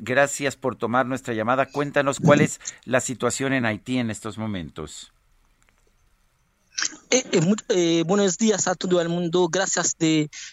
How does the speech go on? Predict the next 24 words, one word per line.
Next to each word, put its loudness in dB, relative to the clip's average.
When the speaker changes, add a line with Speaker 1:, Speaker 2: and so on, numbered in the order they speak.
Speaker 2:
darme 0
esta 2
oportunidad 2
de 2
ayudar 2
al 0
público 2
internacional 0
de 2
entender 2
lo 2
que 0
pasó 2
en 2
Haití. 0
Actualmente 0
en 2
el 0
país, 2
eh, 4
la 2
situación 0
es 2
muy 4